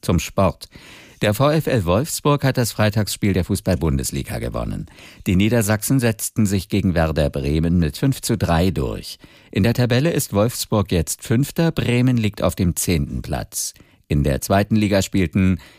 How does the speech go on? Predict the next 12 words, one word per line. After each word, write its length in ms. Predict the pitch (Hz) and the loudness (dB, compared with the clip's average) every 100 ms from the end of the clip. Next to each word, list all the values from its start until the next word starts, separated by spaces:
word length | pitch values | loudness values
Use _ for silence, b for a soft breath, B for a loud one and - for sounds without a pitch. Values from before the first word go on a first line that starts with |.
| B | B
Sankt 280 | - 104 104 | -2 0 0
Pauli 280 | 117 147 - | 0 0 0
Osnabrück 560 | 110 90 82 101 123 | 0 0 0 0 0
null 180 | 95 78 | 0 0
zu 240 | - 71 - | -2 -8 -4
eins 520 | 73 76 156 - - | 0 2 2 0 -2
und 400 | 139 156 - 135 | -2 -2 -2 0
Darmstadt 420 | 120 120 123 113 | 0 0 -2 -4
Braunschweig 640 | - 95 98 - 95 87 B B B | -2 0 0 2 0 0 B B B
vier 260 | - 73 | -4 -4
zu 140 | - 139 | 0 2
null. 240 | 98 - | 2 0